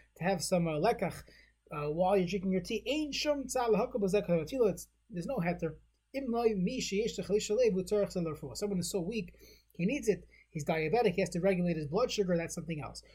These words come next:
At the very least, if someone's gonna do this, he should at least say the Parsha of Shema Yisrael, which would help you with one of the issues here of Achar She'achav V'Shasvan Nizgah, Kibo Alav Malchus Shemayim.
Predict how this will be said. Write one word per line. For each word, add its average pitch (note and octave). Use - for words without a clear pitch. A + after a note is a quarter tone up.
At F3
the F#3
very A#3
least, A#3+
if -
someone's A#3
gonna F3+
do A3+
this, F#3
he -
should G3+
at F3+
least G#3+
say F3
the E3+
Parsha F3
of D#3+
Shema E3+
Yisrael, D3+
which F3
would F3
help G#3+
you F#3+
with E3+
one A3
of G#3+
the G#3
issues A#3
here G3
of E3+
Achar F3
She'achav G#3
V'Shasvan F3+
Nizgah, F#3+
Kibo A3+
Alav F#3
Malchus F3
Shemayim. G#3